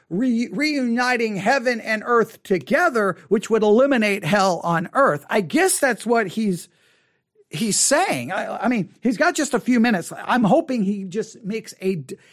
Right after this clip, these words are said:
what he needs to do is he needs to give a dogmatic, clear, succinct summary of what the gospel that he is saying we're supposed to believe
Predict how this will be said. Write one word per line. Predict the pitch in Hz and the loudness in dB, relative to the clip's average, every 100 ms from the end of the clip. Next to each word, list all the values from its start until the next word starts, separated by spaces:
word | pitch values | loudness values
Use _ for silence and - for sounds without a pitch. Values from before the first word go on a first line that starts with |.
| _ | _
what | 233 311 | 0 2
he | 294 | 2
needs | 269 339 349 - | 2 2 0 0
to | 254 | -2
do | 240 160 302 165 - 202 _ _ _ _ | 0 0 0 0 -6 -18 _ _ _ _
is | 208 202 | 0 2
he | 294 | 2
needs | 302 240 - | 2 2 2
to | 220 | 0
give | 170 220 196 | 2 0 0
a | 196 196 | 0 0
dogmatic, | 131 208 202 175 185 262 302 320 311 - _ _ _ _ _ _ _ _ _ | 2 2 2 0 0 0 0 -2 -6 -12 _ _ _ _ _ _ _ _ _
clear, | - - - 262 311 320 330 320 294 _ | -10 -6 0 2 2 2 2 0 -2 _
succinct | - - 220 - - 294 294 294 _ | -8 -2 0 2 0 -2 -4 -8 _
summary | - - - 320 320 254 147 131 131 - _ - | -8 -2 2 2 2 0 -4 -6 -10 -12 _ 0
of | 202 170 | 0 2
what | 220 277 285 | 2 2 0
the | - | 0
gospel | 208 220 262 254 - 233 | 0 2 0 0 0 0
that | 220 180 | 2 0
he | 156 277 | -2 -2
is | 233 | -2
saying | - 240 226 | -2 -2 -2
we're | 196 208 | -2 -2
supposed | - 190 208 - | -2 -2 -2 -2
to | 185 | -4
believe | 180 175 190 170 160 | -4 -4 -4 -4 -6